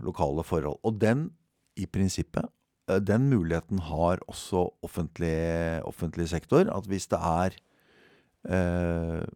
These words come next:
mangel på spesifikke yrkesgrupper i offentlig sektor, ja, så har de muligheten til å gi mer til dem, så sant totaliteten ikke blir, eh, blir annerledes. Så kan man legge til at vi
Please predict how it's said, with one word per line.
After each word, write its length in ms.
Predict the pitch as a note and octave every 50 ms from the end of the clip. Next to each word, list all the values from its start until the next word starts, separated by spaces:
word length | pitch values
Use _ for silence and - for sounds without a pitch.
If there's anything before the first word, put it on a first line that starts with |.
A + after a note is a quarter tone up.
| -
mangel 380 | - - F2 F2 E2+ D#2 E2 E2+
på 120 | - -
spesifikke 1000 | G2 - - - D#2+ D2+ C#2+ D2 - - D#2 - - F2 - _ - - F#2+ F#2 - - _ _ _ _ _ _ _ _ _ _ _ _ _ -
yrkesgrupper 640 | F#2+ F2+ - - - D#2 - - E2 D#2+ D#2+ F#2
i 60 | F#2 E2+
offentlig 240 | D#2+ F2 F2 E2+
sektor, 380 | E2+ - D#2 - - C3 D3+ -
ja, 160 | - - E2 A#2
så 140 | - - B2
har 220 | G#2 F#2+ C#2+ D#2
de 80 | G2 C#3+
muligheten 460 | E3+ E3+ A#2+ F2+ F2 D#2+ - - -
til 100 | - G2
å 40 | F2+
gi 160 | E2 E2 F2
mer 340 | E2+ E2 E2+ E2 E2+ F#2 F#2+ - - _ _ _ _ _ _ _ _ _ _ _ _ _ _
til 100 | - -
dem, 260 | A2+ B2+ E3+ G#3+ A3+ - _ _ _ _ _ _ _ _ -
så 200 | - - - A#2
sant 540 | - - - - F#2 E2 D#2+ D#2 _ - - - _
totaliteten 960 | - G#2+ F#2+ - - E2+ F#2 F#2 F2 - - C#2+ - - _ - F#2+ F2 -
ikke 300 | - - - - - D#2 D2
blir, 260 | D#2 D#2 D2 C#2+ C#2+ - - - -
eh, 320 | - F#2+ F2+ E2+ E2+ E2+ E2
blir 160 | E2 E2 E2
annerledes. 320 | E2 D#2+ D2+ C2+ A1+ - -
Så 80 | -
kan 120 | G2+ A2+ A#2
man 200 | B2+ C3+ C#3 C3+ - - - - - - - - - - - - -
legge 280 | A#2 B2+ A2+ F#2 F#2+ F#2
til 200 | - G2+ F#2 F2+
at 160 | F#2+ G2 F#2 -
vi 240 | A2 G#2 G2 G2